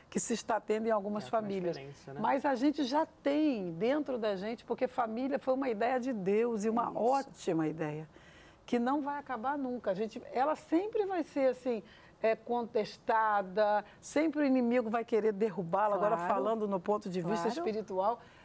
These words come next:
Speaker 1: mas ela, ela é o alicerce dessa sociedade.
Speaker 2: Uhum.
Speaker 1: Ainda que hoje estejam colocando outros tipos de família, né, que a gente sabe que a escola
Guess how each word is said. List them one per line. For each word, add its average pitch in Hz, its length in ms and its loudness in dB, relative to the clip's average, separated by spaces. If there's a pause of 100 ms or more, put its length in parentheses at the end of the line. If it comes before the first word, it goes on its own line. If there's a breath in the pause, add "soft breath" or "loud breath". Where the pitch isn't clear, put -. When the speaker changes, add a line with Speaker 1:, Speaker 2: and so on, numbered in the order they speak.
(160 loud breath)
Speaker 1:
mas 226 340 -2
ela, 294 380 2
ela 277 220 0
é 311 80 4
o 330 40 4
alicerce 320 720 0
dessa 262 480 0
sociedade. 170 840 -8 (260 loud breath)
Speaker 2:
Uhum. 135 100 -14
Speaker 1:
Ainda 240 300 2
que 254 220 -2
hoje 196 380 2
estejam 254 360 0
colocando 220 520 2
outros 240 680 2
tipos 214 320 -2
de 185 80 -4
família, 185 640 2 (460 loud breath)
né, 208 240 2 (280 loud breath)
que 202 180 2
a 196 80 2
gente 196 220 -4
sabe 214 340 0
que - 100 -2
a 202 60 2
escola 180 600 0